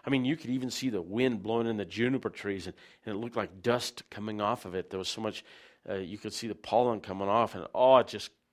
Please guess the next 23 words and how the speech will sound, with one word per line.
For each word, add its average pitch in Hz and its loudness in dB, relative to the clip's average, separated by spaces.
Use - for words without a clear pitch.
uh, 117 -6
just 107 -12
my 101 -10
throat 135 2
would 113 -2
just - -16
be 101 -18
irritated 110 4
and 87 -12
raw 117 6
and, 60 -16
and 92 -16
terrible. 123 0
So 151 10
I, 123 6
I've 113 0
always 160 6
had 147 2
a 131 0
problem 120 4
with 107 -6
allergies. 135 2
Well, 113 4